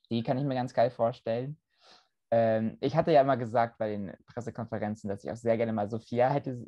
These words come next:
se-, sehen wollen, also mein Mittelfinger, weil sie ist tatsächlich auch eigentlich, eigentlich eine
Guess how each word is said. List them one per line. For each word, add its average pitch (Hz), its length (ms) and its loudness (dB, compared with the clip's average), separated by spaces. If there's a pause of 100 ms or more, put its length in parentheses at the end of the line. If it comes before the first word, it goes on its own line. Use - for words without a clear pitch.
se-, 117 300 -10
sehen 131 320 -4
wollen, 120 340 0 (440)
also 110 240 -2
mein 117 180 0
Mittelfinger, 156 680 -4 (500)
weil 110 560 2 (260)
sie - 120 -8
ist 110 60 -6
tatsächlich 110 300 -4
auch 101 100 -4
eigentlich, 113 340 -4
eigentlich 113 220 -4
eine 101 220 -6